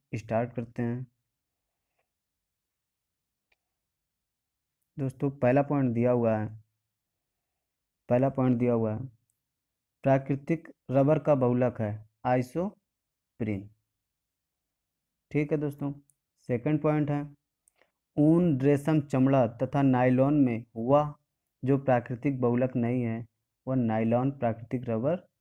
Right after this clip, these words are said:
बहुलक नहीं है। ठीक है, कृत्रिम बहुलक है।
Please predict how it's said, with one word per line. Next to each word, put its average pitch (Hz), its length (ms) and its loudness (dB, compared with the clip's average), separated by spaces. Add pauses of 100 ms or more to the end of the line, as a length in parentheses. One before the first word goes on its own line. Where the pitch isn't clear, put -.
(760)
बहुलक 135 300 2
नहीं 113 340 0
है। 98 240 -8 (1200)
ठीक 139 140 -4
है, 180 100 -2
कृत्रिम 165 520 -2 (220)
बहुलक 110 400 0
है। 107 280 -10